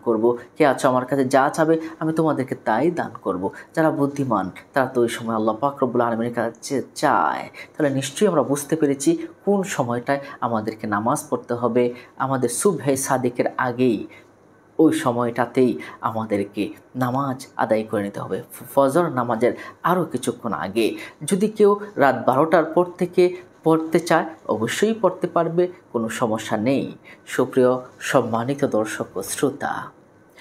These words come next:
এই নামাজের নিয়ত আপনি কি করে পড়বেন? নিয়ত আপনার মনে মনে বললেও হয়ে যায়, "তাহাজ্জুদের নামাজ আদায় করছি।" আর যদি বাংলাতে পড়তে চান,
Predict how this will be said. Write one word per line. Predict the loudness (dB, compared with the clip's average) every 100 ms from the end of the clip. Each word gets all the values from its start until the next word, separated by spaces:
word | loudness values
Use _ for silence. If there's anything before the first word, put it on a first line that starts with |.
| -20 -20 _ 0
এই | 2 2
নামাজের | 2 2 2 4 2 0 -8 -14 -4
নিয়ত | 2 4 4 2
আপনি | 0 0 0
কি | 0
করে | 2 2 2
পড়বেন? | 2 4 2 0 -4 -12 -20 -6
নিয়ত | 0 2 2 -2 -16 -4
আপনার | -2 2 0 4
মনে | 2 4
মনে | 2 0
বললেও | 2 4 4 4
হয়ে | 4 2 4
যায়, | 2 2
"তাহাজ্জুদের | -2 -4 -2 -2 0
নামাজ | 0 0 0
আদায় | 0 -2 -4
করছি।" | -6 0 0 0 -2 -12 -6
আর | -4
যদি | 0 2 2 0 -4 -6
বাংলাতে | -2 0 0 0
পড়তে | 0 0 0 -2
চান, | 2 2 2 0